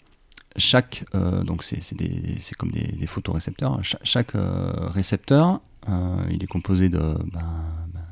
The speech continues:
de, de, de tant de, de points. Donc je sais plus combien il y a de, de récepteurs unitaires, euh, sur la, sur la barrette, euh, Sentinel-deux. Mais chaque récepteur unitaire va avoir une réponse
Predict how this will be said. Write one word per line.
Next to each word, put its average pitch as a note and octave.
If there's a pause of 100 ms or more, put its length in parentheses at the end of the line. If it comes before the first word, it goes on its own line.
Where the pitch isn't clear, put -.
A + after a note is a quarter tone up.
(200)
de, -
de, F#2+
de -
tant F#2+
de, F2+
de E2+
points. A2+
Donc F#2
je E2
sais -
plus -
combien F#2
il F#2
y F2+
a E2+
de, E2+
de F2
récepteurs F2
unitaires, F2
euh, D#2+ (580)
sur -
la, D#2+ (280)
sur E2+
la E2+
barrette, E2+
euh, E2+
Sentinel-deux. F#2 (720)
Mais G2
chaque B2+
récepteur A2
unitaire F#2+
va A#2
avoir G#2+
une G#2
réponse A#2